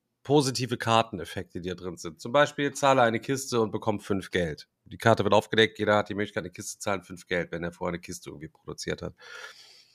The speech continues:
Die Karten, die man auf der Hand hat, sind einfach Gebäude und Kolonisten. Neben den ganzen Ressourcen, die ich gerade eben gesagt habe, gibt's auch noch als Plättchen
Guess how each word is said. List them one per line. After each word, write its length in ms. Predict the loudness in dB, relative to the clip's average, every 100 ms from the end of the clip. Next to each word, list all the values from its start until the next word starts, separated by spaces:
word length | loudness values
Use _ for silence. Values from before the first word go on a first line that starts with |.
| -20 _ _ _ _ _ -10
Die 40 |
Karten, 280 | 4 6 6
die 40 |
man 140 | 4 2
auf 80 | 2
der 100 | 2
Hand 160 | 2
hat, 100 | 0
sind 140 | -2 -2
einfach 220 | -2 -4
Gebäude 640 | -4 0 0 0 -4 -6 -2
und 360 | 0 0 -4
Kolonisten. 720 | -4 -2 2 0 -2 -10 -16 _ _ _ _ _ _ _
Neben 280 | 2 4 6
den 100 | 6
ganzen 200 | 6 4
Ressourcen, 320 | 4 6 4
die 20 |
ich 80 | 4
gerade 160 | 0 2
eben 100 | -2
gesagt 280 | 0 0 -2
habe, 100 | -8
gibt's 160 | -2
auch 80 | 2
noch 160 | 2 0
als 240 | -6 -8
Plättchen 580 | 4 4 4 0 0